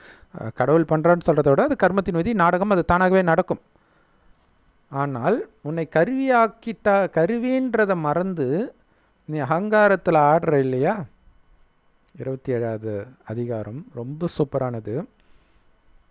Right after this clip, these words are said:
"உன் இருப்பையும் உன் போக்கையும் உன் வரவையும் நீ எனக்கு விரோதமாக கொந்த-, கொந்தளிக்கிறதையும் அறிவேன்." இங்க இருப்பு அப்படிங்கிறது,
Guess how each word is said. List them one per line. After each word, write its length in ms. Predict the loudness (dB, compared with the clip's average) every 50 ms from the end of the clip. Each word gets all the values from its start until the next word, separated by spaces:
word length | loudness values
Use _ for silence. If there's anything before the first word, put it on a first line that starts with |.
| _ _ _ _ _ _ _ -8
"உன் 240 | -6 -4 -2 -2 -2 -2 0
இருப்பையும் 680 | 2 2 2 2 -2 0 2 4 4 4 4 2 2 2 2
உன் 140 | 0 0 0 0
போக்கையும் 580 | 2 4 4 4 2 2 2 4 4 4 2 2
உன் 180 | 2 2 2 2
வரவையும் 680 | 4 4 4 4 4 4 4 4 4 4 2 2 2 0
நீ 160 | 0 0 0 0
எனக்கு 340 | 0 0 -2 -2 -2 -2 0
விரோதமாக 800 | 2 4 4 6 6 6 4 2 2 2 0 2 2 0 0 -2 -4
கொந்த-, 320 | -6 -6 -6 -6 -10 -12 -16 _ -4
கொந்தளிக்கிறதையும் 880 | -4 -2 -2 0 -2 -2 -2 -2 -2 -2 0 0 0 -2 -2 -4 -4
அறிவேன்." 520 | -4 -4 -4 -4 -6 -6 -8 -10 -10 -12 -14 -18 _ _ _ _ _ _ _ _ _ _ _ _ _ _ _ _ _ _ _ _ _ _ _ -12
இங்க 160 | -8 -6 -6 -4 -4 -4
இருப்பு 440 | -4 -4 -4 -6 -8 -6 -6 -4 -2 -2 -4 -4 -6 -10 -18 _ _ _ _ _ _ -8
அப்படிங்கிறது, 720 | -6 -6 -4 -2 -2 -2 -2 -4 -4 -4 -4 -4 -2